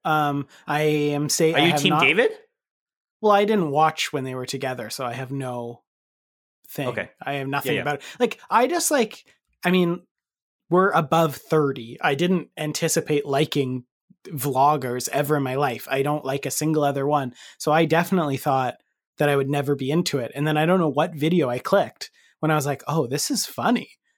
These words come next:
Speaker 1: And then I just kept watching them. And I'm, like, uh,
Speaker 2: That's kinda
Speaker 1: for,
Speaker 2: what
Speaker 1: I was,
Speaker 2: we're
Speaker 1: like,
Speaker 2: at.
Speaker 1: kind of embarrassed to, like, like, I really like those videos, though. I think they're very funny. And you get invested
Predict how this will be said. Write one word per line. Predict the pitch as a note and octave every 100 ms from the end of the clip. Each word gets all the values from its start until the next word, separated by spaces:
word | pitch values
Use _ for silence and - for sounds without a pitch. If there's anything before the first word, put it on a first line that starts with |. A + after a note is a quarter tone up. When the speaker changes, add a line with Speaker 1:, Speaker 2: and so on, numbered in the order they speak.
| _ -
Speaker 1:
And | E3
then | E3+
I | D#3+
just | D#3+
kept | F3 -
watching | D#3+ G#3+ D#3
them. | B2 C#3+
And | D#3
I'm, | D3 C3+ -
like, | D#3 D3+ -
uh, | - E3+ F3+ -
Speaker 2:
That's | -
kinda | C4 G#3+
Speaker 1:
for, |
Speaker 2:
what | F3 D3
Speaker 1:
I | G#3+
was, | -
Speaker 2:
we're | E4+
Speaker 1:
like, | F#2+
Speaker 2:
at. | -
Speaker 1:
kind | - G#3+ A3
of |
embarrassed | F#3 D#3 C3+ F#3 B3+ A#2 - -
to, | E3 D3+
like, | D3 C#3 - - _ _
like, | C#3 F#3+ A#3 -
I | F#3 D4 C#3
really | D#3 F3 F#3+
like | B2 C3+
those | D#3+ E3
videos, | B3 F4 F#3 -
though. | A#2+ -
I |
think | - D#4 D4+
they're |
very | B2+ A#2+ D3
funny. | D#3+ A3+ B3 A2+ _ _ _
And | E3+ F#3
you | F3+
get | F#3+
invested | A#3 G3 E3+ - - G#3 G#3